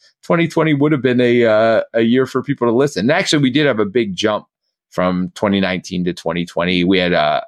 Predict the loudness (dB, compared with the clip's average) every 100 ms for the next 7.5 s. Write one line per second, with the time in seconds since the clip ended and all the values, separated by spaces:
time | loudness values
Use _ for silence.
0 | -12 -8 -6 -2 -2 -2 -2 0 0 0
1 | -2 -4 -8 _ _ -4 0 0 0 0
2 | -2 -2 -4 -10 _ _ _ -2 2 2
3 | 2 2 2 2 0 -2 -2 0 0 2
4 | 2 0 0 -2 0 0 0 0 0 0
5 | 0 0 -2 -2 -8 _ _ -4 -2 -2
6 | -2 -2 -2 -2 0 -2 -2 -4 -4 -6
7 | -6 -4 -4 -6